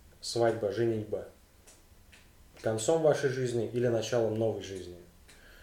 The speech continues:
Вот, в общем-то, это, в принципе, характеризует всю мораль этой игры. Вот, и вопрос свободы, э, женитьбы и прочего,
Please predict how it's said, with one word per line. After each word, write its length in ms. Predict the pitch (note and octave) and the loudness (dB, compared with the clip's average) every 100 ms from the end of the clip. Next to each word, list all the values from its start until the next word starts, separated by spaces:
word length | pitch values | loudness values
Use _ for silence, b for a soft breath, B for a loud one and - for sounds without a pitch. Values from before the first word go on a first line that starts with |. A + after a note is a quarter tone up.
| B B B B - A2+ G#2+ | B B B B -20 -20 -18
Вот, 240 | G2+ F#2+ G#2+ | -18 -16 -12
в 60 | |
общем-то, 580 | G#2+ - G#2+ - G2+ G2 G2 | -10 -10 -12 -8 -10 -10 -10
это, 160 | A2+ | -10
в 60 | - | 0
принципе, 380 | - C#3+ C#3 - | 6 6 6 -2
характеризует 600 | A2+ - B2 A2+ A2+ A#2 - | -4 -2 -2 0 2 0 0
всю 200 | - A2 | -4 -4
мораль 320 | G#2 G#2 G2+ | -2 -2 -4
этой 240 | F#2+ G2+ | -6 -8
игры. 340 | G2 A2 C3+ D3 - - - - - - - G1+ - - - - | -4 -2 0 -2 -8 -20 -20 -20 -20 -20 -20 -20 -20 -20 -20 -20
Вот, 400 | G#2 G2 F#2+ - | -18 -18 -18 -16
и 40 | F#2+ | -14
вопрос 380 | G2+ A2 G#2+ - | -12 -6 -6 -4
свободы, 760 | - - G2+ A2 A2+ G#2+ G#2 F#3 b b b b b b - | -8 -6 -4 -2 -2 -2 -6 -10 b b b b b b -20
э, 560 | - G1+ G1+ G1+ - F#2+ | -20 -20 -20 -20 -20 -18
женитьбы 500 | F#2+ G2 G#2+ G#2+ G2+ | -14 -12 -12 -10 -12
и 40 | |
прочего, 440 | F#2+ G#2+ G#2 - | -8 -6 -6 -6